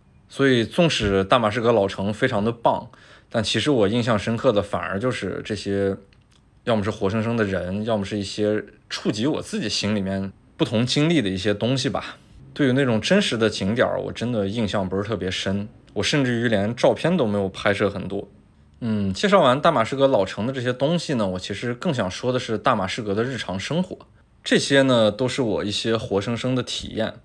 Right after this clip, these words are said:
我觉得这些活生生的生活体验呢，才是不具备那种可替代性的。我想先说一个很荒诞的场景，就是我们住在那个 Cham Palace 呢，那个酒店它的楼顶是有一个旋转餐厅的，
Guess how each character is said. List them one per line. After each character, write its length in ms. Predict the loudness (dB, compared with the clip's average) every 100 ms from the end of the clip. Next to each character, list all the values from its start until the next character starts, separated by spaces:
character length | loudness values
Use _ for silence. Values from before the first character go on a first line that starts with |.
| _ -6
我 100 | 0
觉 120 | 4
得 80 | 4
这 160 | 4 4
些 120 | 4
活 180 | 2 2
生 160 | 4
生 160 | 2 2
的 80 | 2
生 220 | 2 2
活 120 | 2
体 260 | 0 -4 -2
验 200 | 0 2
呢， 100 | -2
才 200 | -4 -4
是 400 | -2 0 -2 -6 _ _
不 120 | -8 -4
具 200 | 0 2
备 220 | 4 4
那 100 | 2
种 160 | 0
可 220 | -4 -4 -6
替 220 | -4 0
代 180 | 2 2
性 260 | -2 -6
的。 140 | -8 -14 -20 _ -2
我 100 | 4
想 160 | 4
先 220 | 6 4
说 240 | 4 4 4
一 80 | 6
个 160 | 4
很 160 | 2 -2
荒 260 | 2 4
诞 160 | 4 2
的 60 | 0
场 320 | -2 -4 -4
景， 240 | -6 -10 -18 -20 -20 -4
就 120 | 2
是 40 |
我 80 | 4
们 140 | 4 0
住 160 | 2
在 140 | 4 4
那 80 |
个 100 | 2
Cham 300 | 0 0 -2
Palace 460 | 2 2 2 0 -4
呢， 180 | -6 -8 -14 -20 -6
那 100 | -2
个 60 | 0
酒 240 | 0 0
店 240 | 2 2
它 100 | 2 2
的 80 |
楼 200 | 2 2
顶 180 | 0 -2
是 100 | 0
有 100 | 0
一 40 | 2
个 120 | -2
旋 260 | -2 -2 0
转 160 | 0
餐 240 | 0 -4 -4
厅 240 | -4 -4
的， 160 | -6